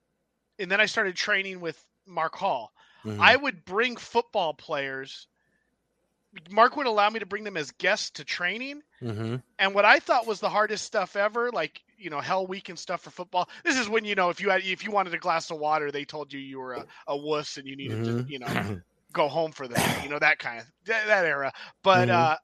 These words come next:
Speaker 1: I'd bring 'em in and they couldn't, it was, it was a whole nother level. Just the warm up for the, for the M M A training in
Speaker 2: Mm-hmm.
Speaker 1: nineteen ninety-seven was
Speaker 2: Hmm.
Speaker 1: exhausting
Speaker 2: <laughs>
Speaker 1: varsity football players for a high level D one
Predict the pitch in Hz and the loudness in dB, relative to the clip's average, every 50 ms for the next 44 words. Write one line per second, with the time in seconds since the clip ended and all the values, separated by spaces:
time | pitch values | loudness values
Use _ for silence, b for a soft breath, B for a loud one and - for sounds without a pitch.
0 | - 196 220 233 196 226 226 208 196 190 185 180 180 190 185 165 160 165 165 165 | 6 6 6 6 6 2 2 2 2 0 0 -2 -2 -2 -2 -4 -4 -4 -10 -4
1 | 170 185 196 190 - - 196 185 160 151 151 160 _ _ _ - 185 180 190 190 | -2 0 0 0 -2 -6 -6 -6 -8 -12 -18 -20 _ _ _ -8 -6 -6 -4 -4
2 | 180 175 160 - 214 220 196 196 180 165 147 139 - - 196 202 202 202 202 190 | -4 -4 -6 -6 -4 -4 -4 -4 -2 -2 -4 -4 -4 -2 0 0 2 0 0 0
3 | 190 180 175 175 170 170 160 151 B B B B B - 156 160 170 180 165 147 | 0 2 2 2 0 -2 -6 -6 B B B B B -6 0 2 2 4 2 0
4 | B B B - 302 285 - - 349 302 220 190 190 196 226 254 269 220 165 131 | B B B 0 0 0 2 2 2 2 2 2 0 4 6 6 6 4 2 -4
5 | 117 - - _ b b b b b b b b _ - 190 190 190 175 170 165 | -4 -6 -14 _ b b b b b b b b _ -2 0 0 2 2 2 0
6 | 175 - _ - 190 180 170 175 180 190 190 185 180 180 175 170 170 - - 185 | 0 -4 _ -8 -6 -2 -2 0 0 0 0 0 -2 -4 -4 -6 -6 -6 -4 -2
7 | 175 160 160 160 160 156 180 175 165 170 180 185 214 - - - - 107 107 - | -2 -4 -4 -8 -10 -10 -10 -10 -8 -4 -4 -4 -4 -6 -8 -6 -4 -4 -2 -2
8 | - - 104 - 156 - - - 214 202 202 175 165 147 139 135 - b b b | -2 -2 -4 -6 -6 -6 -2 2 4 4 4 4 0 -6 -6 -8 -16 b b b
9 | b b _ _ _ _ _ _ - 165 170 156 156 151 143 - - 143 127 175 | b b _ _ _ _ _ _ 0 2 2 4 2 0 -2 -4 -4 -2 -2 -2
10 | 165 - - - 190 175 180 190 175 - - - 180 165 147 135 131 131 - _ | -4 -6 -2 2 4 6 6 6 4 2 -8 -8 -8 -8 -8 -10 -12 -16 -20 _
11 | _ _ _ _ _ _ - 175 139 - 143 175 185 180 - - 190 185 180 170 | _ _ _ _ _ _ 0 0 2 2 2 2 2 2 0 -6 -8 -10 -10 -12
12 | - - 185 190 - 170 156 147 143 - - 156 147 143 143 139 139 - - b | -10 -8 -10 -8 -4 -2 -2 -2 -2 -2 -4 -4 -2 -2 -4 -8 -8 -10 -16 b
13 | b b b b b b _ - - 180 165 156 147 - 175 180 175 175 175 170 | b b b b b b _ -4 0 2 2 2 2 4 4 4 4 4 2 -2
14 | 160 160 151 135 - 175 170 160 151 156 151 147 143 143 135 156 | -4 -4 -8 -10 -10 -12 -10 -8 -6 -4 -4 -4 -6 -6 -12 -20